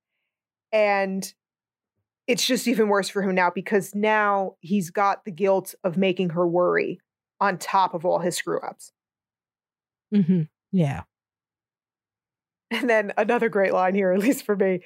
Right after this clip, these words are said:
Speaker 1: "Take a shower. You smell like garbage." <laughs>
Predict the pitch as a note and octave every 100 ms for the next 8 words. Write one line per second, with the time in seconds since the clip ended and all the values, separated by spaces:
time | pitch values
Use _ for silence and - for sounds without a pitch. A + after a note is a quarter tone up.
0 | - _ - G#4 A4 - A#3 A3+ G3+ E3+
1 | G#3+ - - A#3+ - - G#3 F#3+ - -
2 | - - _ _ F4 - - A4+ - A4+